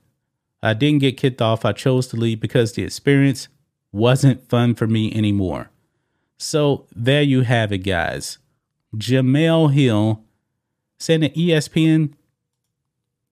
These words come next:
conservative? It's conservative, really? Folks, the last couple of years, E S P N has been worse than ever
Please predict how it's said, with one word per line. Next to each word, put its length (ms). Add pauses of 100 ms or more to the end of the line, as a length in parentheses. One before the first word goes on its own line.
conservative? 680 (1000)
It's 100
conservative, 520
really? 340 (1800)
Folks, 340
the 180
last 460
couple 280
of 40
years, 400
E 140
S 180
P 260
N 80
has 240
been 260
worse 460
than 360
ever 440